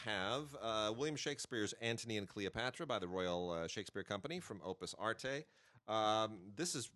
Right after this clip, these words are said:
really quite interesting. Uh, Josette Simon plays Cleopatra. She's a little bit old for Cleopatra, to be honest. She's, but she's amazing. It doesn't matter. You don't need that. You know, Shakespeare is, uh,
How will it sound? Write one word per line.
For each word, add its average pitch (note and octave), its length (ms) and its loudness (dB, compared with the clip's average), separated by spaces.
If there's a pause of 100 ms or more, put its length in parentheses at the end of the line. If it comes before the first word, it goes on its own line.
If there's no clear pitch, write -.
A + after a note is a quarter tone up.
(100)
really G#2+ 300 -2
quite G2 360 0 (120)
interesting. F2 540 -4
Uh, E2+ 720 2
Josette A#2 400 -2
Simon G#2 720 0 (160)
plays F2+ 480 -2
Cleopatra. F2 640 -2 (340)
She's - 180 -4
a D#3 40 0
little E3 160 -2
bit D3 180 0
old B2+ 300 2
for F3 140 -8
Cleopatra, D#3 560 -4
to - 100 -14
be G#2+ 140 0
honest. C3+ 420 2
She's, F#2+ 440 -8
but F#2+ 280 -2
she's F#2+ 280 -6
amazing. G2+ 500 2
It C#2+ 80 -6
doesn't F2 220 0
matter. D#2+ 360 2
You E2 80 -10
don't E2+ 220 -2 (160)
need G2 240 -4
that. C#2 240 -4
You E2 80 -6
know, D2+ 160 -2
Shakespeare F2 560 -2
is, D#2+ 320 -6
uh, D#2 240 -4